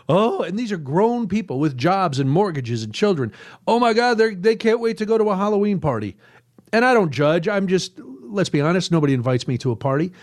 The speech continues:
So I'm not going to a Halloween party. But even if I were invited, I don't know if I would. Uh, so that is the text question of the night. As an adult, are you going to a Halloween party? And if so, are you going in costume?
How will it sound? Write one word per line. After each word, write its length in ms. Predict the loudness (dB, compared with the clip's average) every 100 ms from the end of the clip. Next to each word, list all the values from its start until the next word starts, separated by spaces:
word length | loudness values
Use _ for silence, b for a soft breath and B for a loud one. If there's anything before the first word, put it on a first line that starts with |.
| B B
So 380 | -2 2 4 2
I'm 100 | 0
not 180 | -2 0
going 240 | 0 2
to 120 | 2
a 40 | 2
Halloween 400 | 2 0 -2 -4
party. 400 | -4 -4 -6 -8 _ _ _ _ _ _ -20 -4
But 260 | 0 0
even 260 | 0 -2 0
if 120 | 0
I 100 | 0
were 180 | 0 0
invited, 340 | 0 0 0
I 140 | 0 0
don't 180 | 0 0
know 160 | 0
if 120 | 0 0
I 120 | -4
would. 300 | -4 -8 -14 B B B B
Uh, 220 | 0 0
so 160 | 0 0
that 220 | 2 0
is 100 | -2
the 80 | -6
text 320 | -4 -4 -2
question 340 | -2 0 0
of 100 | 0
the 60 | 0
night. 240 | 2 0
As 340 | 0 0 0 0
an 100 | 0
adult, 400 | 2 2 0 -2 B B B
are 100 | 2
you 140 | 2
going 240 | 2 2 2
to 140 | 0
a 60 | 0
Halloween 440 | 2 2 4 2
party? 420 | 0 0 0 -2 -4 b b -4
And 240 | 0 2
if 120 | 0 0
so, 320 | 0 2 2
are 120 | 2
you 160 | 0 0
going 320 | 0 0 0
in 140 | -4
costume? 540 | -2 -2 -4 -6 -12